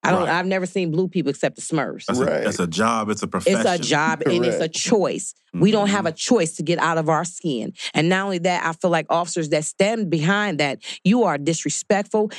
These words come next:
Speaker 1: and you're disgraceful because you have Black men and women working side by side with you. And when you
Speaker 2: Mm.
Speaker 1: stand in those, uh, uh, squad rooms or you out there yelling, "I'm sick of hearing about Black Lives Matter," are you telling us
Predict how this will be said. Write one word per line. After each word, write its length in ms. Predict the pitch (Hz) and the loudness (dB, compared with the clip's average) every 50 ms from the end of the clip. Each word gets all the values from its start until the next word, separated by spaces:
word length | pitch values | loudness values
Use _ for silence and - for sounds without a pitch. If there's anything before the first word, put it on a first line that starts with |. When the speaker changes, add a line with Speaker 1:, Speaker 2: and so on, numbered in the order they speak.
| - - | -4 -2
Speaker 1:
and 80 | 156 | 0
you're 100 | 160 165 | 0 2
disgraceful 600 | 156 156 151 - - - - 220 208 214 220 - 147 | 0 0 -2 -4 -4 -2 -2 0 0 0 0 -2 -2
because 280 | 156 156 165 147 131 | 0 2 2 2 2
you 120 | 165 233 214 | 2 2 2
have 280 | 180 147 139 135 120 | 2 2 0 -4 -4
Black 460 | 107 143 147 170 208 208 220 220 - | -4 0 2 2 0 0 -2 -6 -8
men 340 | - 151 160 180 190 202 202 | -6 -2 0 2 2 2 2
and 160 | 202 196 190 | 0 0 0
women 340 | 175 190 175 165 147 135 123 135 | 0 0 2 2 0 -2 0 0
working 260 | 175 170 165 165 139 | 0 0 0 -2 -4
side 460 | - - - 208 185 180 190 165 160 | -4 -2 0 0 0 0 -2 -2 -2
by 160 | 180 170 175 | -2 -2 -2
side 340 | 165 - - 202 170 170 147 | -2 -2 -2 -2 0 0 -2
with 180 | 127 151 156 - | -4 -4 -4 -2
you. 120 | 147 135 | -2 0
And 80 | 131 135 | 2 2
when 140 | 160 160 | 4 4
you 60 | 170 196 | 4 2
Speaker 2:
Mm. 40 | |
Speaker 1:
stand 420 | 202 - - - 233 233 233 233 226 | 0 -2 0 0 0 0 0 -4 -2
in 160 | 226 220 214 214 | -2 0 0 2
those, 260 | 214 208 202 196 190 - - - - - - - - | 2 2 2 0 -2 -6 -14 -12 -12 -12 -8 -2 -2
uh, 400 | 185 180 170 151 127 107 - - | 0 0 0 -2 -2 -2 -4 -2
uh, 220 | - 113 87 65 - | -2 -2 -2 -2 -4
squad 500 | - - - - 226 226 220 214 214 196 | -6 -6 0 2 2 2 2 0 -4 -4
rooms 460 | 180 185 202 202 196 202 196 185 165 | -4 -2 0 0 0 0 0 0 0
or 40 | 147 | 0
you 220 | 160 165 185 185 | 0 2 2 2
out 200 | 196 202 196 - - | 2 0 0 -2 -2
there 80 | 175 | 0
yelling, 340 | 170 175 202 202 196 190 185 | 2 2 2 2 2 2 0
"I'm 120 | 185 196 | 0 0
sick 260 | 185 - - 254 - 208 | -2 -2 -4 -2 0 2
of 40 | |
hearing 200 | 208 214 202 196 | 0 2 2 2
about 240 | 190 190 185 180 165 | 2 2 2 0 2
Black 220 | 175 202 190 180 185 | 0 0 0 0 0
Lives 260 | 202 185 185 180 175 | 0 0 0 0 0
Matter," 240 | 180 190 180 180 170 | 0 0 0 0 0
are 80 | 156 160 | 0 2
you 160 | 170 190 202 | 2 0 0
telling 380 | - - 247 233 240 226 220 | 0 0 -2 0 0 0 0
us 200 | 214 208 214 214 | 0 0 -2 -2